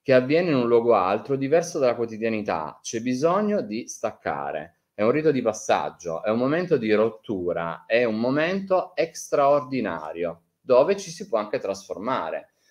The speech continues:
Il massimo momento di libertà, di espressione della propria interiorità, delle mille sfaccettature che ci caratterizzano e che magari nella società normale non riusciamo a esprimerle.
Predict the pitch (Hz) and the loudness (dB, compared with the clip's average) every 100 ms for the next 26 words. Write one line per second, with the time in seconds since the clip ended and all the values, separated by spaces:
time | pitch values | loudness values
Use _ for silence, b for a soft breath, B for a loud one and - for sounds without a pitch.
0 | _ _ 120 139 - 135 117 117 117 120 | _ _ 0 0 0 -4 -2 -2 -2 -4
1 | 107 107 120 123 - 151 101 92 92 - | -4 0 2 2 2 0 0 -4 -10 -10
2 | 104 101 - 120 113 104 107 107 107 104 | -14 -12 -6 0 2 2 -2 -6 -4 -2
3 | 101 104 139 104 76 b b b b b | -2 -2 0 0 -4 b b b b b
4 | 127 160 180 214 240 180 - 143 - 165 | -2 2 4 4 4 4 4 -2 -2 0
5 | 175 170 233 185 120 - 127 131 127 135 | 0 4 6 6 2 -2 2 4 4 2
6 | 156 123 98 95 101 107 127 131 135 175 | 0 0 0 2 0 0 0 0 4 4
7 | 202 131 - 113 120 123 135 139 151 175 | 4 2 -2 -2 2 2 2 -6 -4 -2
8 | 180 196 254 123 98 98 98 110 98 98 | -2 0 0 2 0 -2 -4 -4 -4 -6
9 | - 135 113 90 82 82 80 | -6 -4 -4 -4 -6 -6 -8